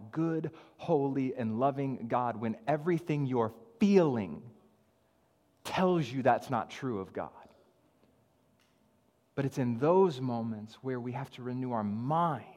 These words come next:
and trust that God is strong enough to then change our feelings. You see, remember verse three? He said, "I think of God and I groan. I meditate and my spirit becomes weak." Selah.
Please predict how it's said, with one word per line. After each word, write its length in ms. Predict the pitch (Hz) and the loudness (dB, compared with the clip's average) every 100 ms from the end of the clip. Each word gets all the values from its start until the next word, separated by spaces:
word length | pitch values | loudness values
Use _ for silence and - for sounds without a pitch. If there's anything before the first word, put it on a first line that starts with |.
| - - _ _ _ _ _ _ 120 | -20 -20 _ _ _ _ _ _ -8
and 100 | 113 | -8
trust 360 | - 165 - | -4 -4 -4
that 160 | 123 117 | -8 -2
God 200 | 139 143 | 0 0
is 100 | 107 | -2
strong 440 | - - 143 143 | -10 -6 -4 -2
enough 260 | 120 117 - | -2 -4 -6
to 120 | 113 | -8
then 260 | 104 120 110 | -6 -4 -4
change 420 | - 117 117 110 | -4 -4 -4 -4
our 300 | - 98 78 - - | -6 -6 -10 -16 -14
feelings. 560 | 113 92 - - - - _ _ _ _ _ _ _ _ _ _ _ _ _ _ _ | -12 -10 -14 -20 -20 -20 _ _ _ _ _ _ _ _ _ _ _ _ _ _ _
You 60 | 107 | -8
see, 120 | 135 | -2
remember 380 | 120 131 143 131 | 0 0 0 0
verse 300 | 127 120 - | -2 -4 -6
three? 280 | 135 139 | -6 -4
He 160 | 143 127 | -6 -10
said, 220 | - 123 | -8 -6
"I 180 | - 113 110 - | -2 -4 -6 -6
think 300 | 143 151 - | -4 -4 -6
of 340 | 127 123 107 104 | -4 -4 -6 -2
God 380 | 104 90 107 - - _ _ _ _ _ - | -2 0 -6 -16 -20 _ _ _ _ _ -10
and 120 | 107 | -6
I 100 | 98 | -6
groan. 560 | 92 95 92 90 90 110 _ _ _ _ - - | -6 -8 -8 -8 -12 -20 _ _ _ _ -10 -2
I 120 | 117 | 0
meditate 680 | 117 131 135 127 - 117 104 | 2 2 4 2 0 -4 -2
and 120 | 101 | -2
my 100 | 104 | -4
spirit 420 | - - 127 110 | -6 -6 -4 -4
becomes 460 | 117 - 110 101 98 | -8 -6 -4 -4 -6
weak." 320 | 98 104 - | -10 -10 -12
Selah. 840 | - 117 117 110 104 - 104 85 | -8 -4 -2 -2 -4 -6 -6 -6